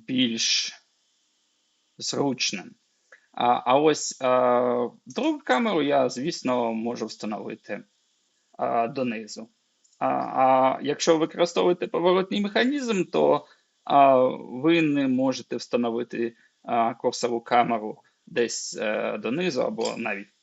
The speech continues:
доверху деякі ставлять, тому що, е, ваш дрон, а, буде летіти не горизонтально, він буде летіти під нахилом. А, тому що якщо ви вимкнете поворотний механізм, камера не стоїть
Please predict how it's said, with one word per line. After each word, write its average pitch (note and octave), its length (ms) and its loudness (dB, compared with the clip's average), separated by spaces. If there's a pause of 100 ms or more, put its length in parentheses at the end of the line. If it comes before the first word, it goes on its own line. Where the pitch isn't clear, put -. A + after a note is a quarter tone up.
доверху C3+ 720 0
деякі A#2+ 340 -4
ставлять, A#2+ 460 -2
тому A2+ 180 -6
що, - 520 -6
е, G#2+ 180 -4
ваш A2 260 -4
дрон, G#2 320 -10 (360)
а, A2+ 220 -10
буде A2 280 -8
летіти A2 480 -8
не G#2+ 400 -6
горизонтально, A#2+ 680 -2
він A2 160 -6
буде A2+ 240 -12
летіти - 400 -16
під A2 200 -10
нахилом. C3+ 520 -4 (540)
А, A#2+ 540 0 (120)
тому A#2+ 220 0
що - 180 -2
якщо A2 360 -2
ви G#2+ 200 -4
вимкнете A#2+ 540 -8
поворотний A#2 440 -4
механізм, G#3+ 640 -2 (120)
камера A#2+ 460 0
не B2+ 220 -4
стоїть A#2 640 -6